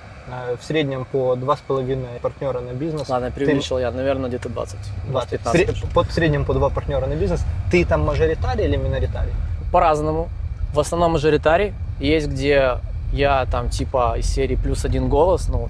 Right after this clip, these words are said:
Speaker 2: да, мажоритарий, но это уже немножко другое. И есть, где я минор-, миноритарий даже есть уже. Да, я с этим ок. У нас своя, как бы, такая система, движуха. Я когда-то хочу... у нас есть миссия, короче,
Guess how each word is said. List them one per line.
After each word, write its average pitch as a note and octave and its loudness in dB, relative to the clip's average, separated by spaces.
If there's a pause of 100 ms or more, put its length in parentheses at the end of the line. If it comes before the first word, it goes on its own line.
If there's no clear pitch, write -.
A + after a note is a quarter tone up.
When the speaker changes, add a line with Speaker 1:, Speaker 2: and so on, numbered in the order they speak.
(140)
Speaker 2:
да, B2 4
мажоритарий, A#2+ 0
но A#2 0
это A#2+ -2
уже A2+ 0
немножко A2+ 0
другое. G3+ 2
И C3+ -2
есть, F#3 2
где D3 0
я F3 4
минор-, D#3+ 0 (120)
миноритарий C#3 0
даже B2 0
есть A#2+ -2
уже. - 0 (960)
Да, C3 0
я D3 2
с - -4
этим C#3+ -2
ок. B2 -4 (880)
У - -4
нас F3+ 2
своя, E3 4
как C#3 -2
бы, C3 -6
такая C3 2 (800)
система, D3+ -2
движуха. A#2+ -2
Я D3 2
когда-то D3+ 2
хочу... D#3 0 (380)
у - 0
нас E3 0
есть E3+ -4
миссия, F#3+ 0
короче, - -2